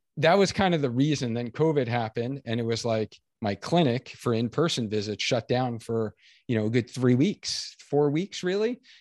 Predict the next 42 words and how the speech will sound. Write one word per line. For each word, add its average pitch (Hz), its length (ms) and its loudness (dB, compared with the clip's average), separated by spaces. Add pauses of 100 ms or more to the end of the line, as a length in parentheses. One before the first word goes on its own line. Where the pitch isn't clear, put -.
And 120 120 -2
I 120 40 0
was 117 160 -2
like, 113 120 0
Hey, 202 220 4
I 110 60 0
have 110 180 -2
this 110 120 -10
time 123 200 -2
on - 20 -4
my 127 120 -2
hands, 110 480 -4 (180)
hey, 143 180 4
this 107 200 -4
course 117 340 -4
is 110 120 -4
now 110 180 2
online. 104 640 0 (360)
So 107 720 2
I 107 100 -2
did 110 480 0 (120)
the 104 300 0
R 107 180 0 (120)
R 107 60 -4
C 107 260 0
A 165 420 2
certification 139 760 -2
program. 147 580 0 (280)
That's 110 180 -4
where 123 120 2
I - 20 2
met 131 220 0
Coach 147 260 2
Whitney. 190 480 0
So, 147 220 0
like, 135 200 0
it's, 139 160 -8
like, 127 160 0
weird 131 340 0
how 139 120 -6
stuff 139 280 -6
happens. 175 480 -8